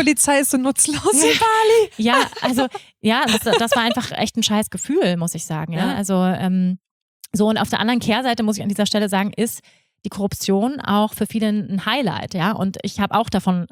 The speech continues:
Speaker 2: Gebrauch gemacht, ja. Und, und viele machen davon Gebrauch.
Speaker 1: Mhm.
Speaker 2: Deswegen werden ja auch viele, sag ich mal,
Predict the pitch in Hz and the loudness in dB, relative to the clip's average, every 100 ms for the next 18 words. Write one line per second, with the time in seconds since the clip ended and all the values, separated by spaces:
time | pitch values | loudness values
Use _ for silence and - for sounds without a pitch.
0 | - - 196 160 196 - 208 160 180 - | -14 -4 -2 2 0 0 -4 -4 -6 -4
1 | 160 202 254 185 185 185 - 294 190 175 | -2 0 0 -2 -2 -4 -2 0 2 0
2 | 170 175 170 160 170 175 160 190 185 - | -2 -2 0 0 0 0 0 -2 -4 -12
3 | _ - 202 202 175 - 214 185 180 180 | _ 0 2 2 -2 -2 0 0 0 -2